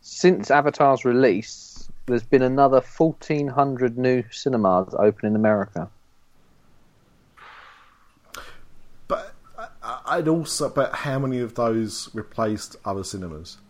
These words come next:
Speaker 1: Uh, that, that is the gross figure overall.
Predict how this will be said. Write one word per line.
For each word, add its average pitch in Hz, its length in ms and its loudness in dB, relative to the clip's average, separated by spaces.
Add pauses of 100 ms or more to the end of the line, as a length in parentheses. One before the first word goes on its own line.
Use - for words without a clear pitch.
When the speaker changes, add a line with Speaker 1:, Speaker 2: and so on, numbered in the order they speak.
(1500)
Speaker 1:
Uh, 127 520 10
that, 147 320 6
that 143 260 6
is 123 240 0
the 117 200 2
gross 113 300 2
figure 92 360 -6
overall. 92 480 -4